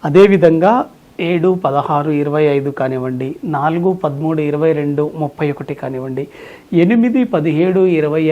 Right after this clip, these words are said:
ఆరు తేదీల వాళ్ళు మీరు కనుక గమనిస్తే, ఇప్పుడు ఎక్కువ మంది సూసైడ్ చేసుకున్న వాళ్ళు కానీ, ఆర్థిక ఇబ్బందుల్లో ఉన్న వాళ్ళు కానీ, ఇవాళంతా బెట్టింగ్ యాప్ల ద్వారా నష్టపోతున్న వాళ్ళే. ఈ date of birth వాళ్ళు కనుక మీరు జాగ్రత్త పడితే,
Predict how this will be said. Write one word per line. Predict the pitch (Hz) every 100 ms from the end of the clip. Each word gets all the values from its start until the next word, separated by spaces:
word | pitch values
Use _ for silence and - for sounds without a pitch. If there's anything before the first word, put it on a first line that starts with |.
| 151
ఆరు | 143 143
తేదీల | 147 160 165 147 139
వాళ్ళు | 135 135 214 285 294 - - -
మీరు | 185 233 247 233
కనుక | 208 208 185
గమనిస్తే, | 151 151 147 - - 185 165 - - - -
ఇప్పుడు | 190 226 190 170
ఎక్కువ | - - 254 254
మంది | 247 208 185 165
సూసైడ్ | 190 180 202 190
చేసుకున్న | 170 160 - 170 156
వాళ్ళు | 151 143
కానీ, | 143 147 156 -
ఆర్థిక | 139 214 247 233 196
ఇబ్బందుల్లో | 170 185 175 165 156
ఉన్న | 156 151
వాళ్ళు | 147 151
కానీ, | 151 139
ఇవాళంతా | 143 151 175 208 175
బెట్టింగ్ | 160 160 220
యాప్ల | 202 160 160 151
ద్వారా | 156
నష్టపోతున్న | 151 147 - 170 196 180 175 139
వాళ్ళే. | 139 139 139 - - - - 185
ఈ | 247 214
date | 220 247 269
of | 220
birth | 226 - 202
వాళ్ళు | 185 196 185
కనుక | 180 180 156
మీరు | 170 160 156
జాగ్రత్త | 165 170 190 185 147
పడితే, | 147 143 185 190 139